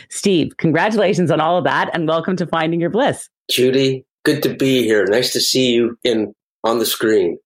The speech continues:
Speaker 1: So great. I know. This is so phenomenal that on Squadcast, we can actually see each other now and have this video component in addition to the audio recording, which is so cool.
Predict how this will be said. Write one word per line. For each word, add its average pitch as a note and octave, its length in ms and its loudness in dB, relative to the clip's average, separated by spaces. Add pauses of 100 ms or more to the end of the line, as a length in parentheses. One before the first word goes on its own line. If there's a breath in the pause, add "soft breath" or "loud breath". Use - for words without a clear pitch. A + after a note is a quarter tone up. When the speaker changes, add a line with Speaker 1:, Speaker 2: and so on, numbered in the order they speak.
(260)
Speaker 1:
So F#3 280 -2
great. C#3+ 340 0
I D#3+ 80 -2
know. E3 300 -2 (160)
This G3 320 -2
is C3+ 120 0
so G#3+ 200 0
phenomenal F3 640 0
that C#3+ 180 2
on D3 140 0
Squadcast, D3+ 600 -2
we C#3+ 100 -4
can C#3+ 140 -2
actually C#3+ 760 -4
see C#4 320 2
each A3 120 -2
other D#3+ 280 0
now C3 400 0
and C#3 160 -4
have C#3+ 240 -4
this D3 160 -4
video D#3 420 0
component D3 640 -2 (380 loud breath)
in C#3+ 140 -2
addition C3+ 380 -2
to D3+ 120 -2
the C3+ 160 0
audio B2 460 -2
recording, B2 520 -2
which A2+ 140 -4
is - 140 -6
so C3+ 200 0
cool. A2 380 0